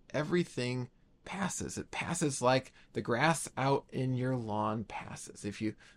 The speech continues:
look out there and all the grass has turned brown, a few months ago it looked nice and secure and green, perhaps, assuming you were watering it, but now it's brown.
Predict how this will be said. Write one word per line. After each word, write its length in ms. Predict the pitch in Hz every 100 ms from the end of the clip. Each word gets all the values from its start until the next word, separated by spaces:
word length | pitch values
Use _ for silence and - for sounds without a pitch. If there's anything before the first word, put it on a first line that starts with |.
| -
look 240 | 117 120
out 220 | 110 110
there 240 | 95 107 127
and 160 | 120
all 300 | - - 113
the 80 | 117
grass 320 | 101 98 117
has 100 | 120
turned 360 | - 120 117 107
brown, 440 | 107 90 98 127 - - - - _ _ _ _
a 20 | -
few 120 | 123
months 220 | 139 139
ago 200 | 139 -
it 140 | -
looked 200 | 135 147
nice 360 | 139 135 143 -
and 80 | 139
secure 500 | - 123 - 147 147
and 160 | 135
green, 240 | 117 120 143
perhaps, 460 | - 139 151 -
assuming 260 | - 120 113
you 80 | 95
were 100 | 92
watering 420 | - - 98 113
it, 120 | 175 -
but 200 | 156 147 147 - - - _ _ _ -
now 160 | 113
it's 120 | 127
brown. 500 | - 117 104 120 165